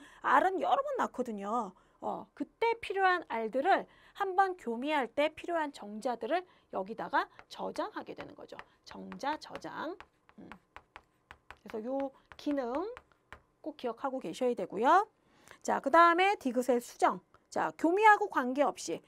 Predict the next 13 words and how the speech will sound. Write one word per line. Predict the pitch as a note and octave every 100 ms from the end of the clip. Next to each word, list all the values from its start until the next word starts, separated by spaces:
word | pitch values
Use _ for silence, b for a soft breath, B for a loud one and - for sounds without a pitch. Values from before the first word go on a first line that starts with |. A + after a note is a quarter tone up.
| b
산란할 | - G4+ G4+ G4+ G#4 A4
때마다 | - G4+ F4 B3 C#4+
이루어져요. | A#3 G#3 G#3+ F#3+ D3 D3+ - _
정자 | - G#3+ G3+ G#3
보관하고 | G#3+ G3+ G3+ D#3 G3
있기 | F#3+ B3+
때문에. | - D#3 E3 - - b b b
자, | -
그 | - A#3+
다음에 | D4 B3+ B3+ G4+ F#4
이제 | A#3+ F3+ - B
암컷 | D#4+ D4+ D4+ - F#4
생식기관하고 | F#4 D#4 D4 C#4+ - A#3 G#3 G#3 A3+ C#4+ D#4+ F4+ G#4